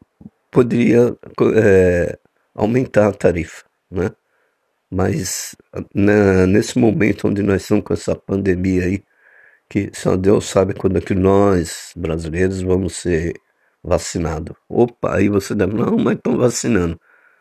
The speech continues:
Mas tão vacinando idoso, policiais, corpo de bombeiro, né? É, caminhoneiro,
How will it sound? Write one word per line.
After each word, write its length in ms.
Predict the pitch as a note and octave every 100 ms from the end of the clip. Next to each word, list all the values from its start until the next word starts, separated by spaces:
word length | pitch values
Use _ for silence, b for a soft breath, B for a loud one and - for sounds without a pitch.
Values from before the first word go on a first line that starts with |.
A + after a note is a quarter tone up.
| _ -
Mas 140 | C3+
tão 180 | - -
vacinando 540 | G2 F2 - E2+ F2+
idoso, 640 | A2+ A#2 G#2+ G#2+ - C3+ D3 _ _ _
policiais, 1300 | - E2 D#2+ F2 - A2+ G#2+ - G2+ G2+ G2+ - _ b b b b -
corpo 260 | E2 D2+
de 120 | D2+
bombeiro, 1000 | E2 F2 A2+ A2 G#2+ G#2 G#2 G2+ G2+ G2+ E3 - b b b b -
né? 240 | F#2 A2 _ _ _ _ _ _ _ _ _ _
É, 240 | F2 E2+ D#2
caminhoneiro, 1400 | - E2 D#2+ F2 G#2 A2+ G#2 A2 G#2 G#2 G2+ G#2 G2+